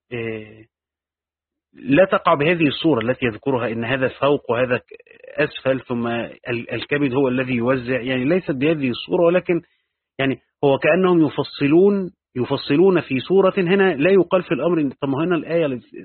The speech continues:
ذكر في الآية وكأن الأمر يحمل على ما ورد في القرآن، ما ذكر في القرآن ليس فيه هذه الصفة التفصيلية، ومن ذكر هذه الصفة التفصيلية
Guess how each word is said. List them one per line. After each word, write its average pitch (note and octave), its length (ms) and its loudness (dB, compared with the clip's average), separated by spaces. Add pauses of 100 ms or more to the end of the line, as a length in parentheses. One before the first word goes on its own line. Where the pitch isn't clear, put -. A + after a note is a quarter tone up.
(160)
ذكر D3+ 260 -2
في - 100 -14
الآية D3 180 2
وكأن D3 280 2
الأمر D#3 220 2
يحمل C#3+ 380 0
على C#3+ 240 0 (380)
ما C3+ 60 0
ورد D3+ 200 2
في - 80 -10
القرآن، A#2 480 -4
ما E3 180 2
ذكر F#3 320 2
في - 60 -8
القرآن D3+ 380 -2
ليس F3+ 220 0
فيه F3 220 2
هذه E3 140 0
الصفة E3 300 -4
التفصيلية، D#3+ 520 -2
ومن F3+ 360 2
ذكر D#3+ 500 0
هذه E3 160 0
الصفة D#3+ 300 -4
التفصيلية D3 600 -4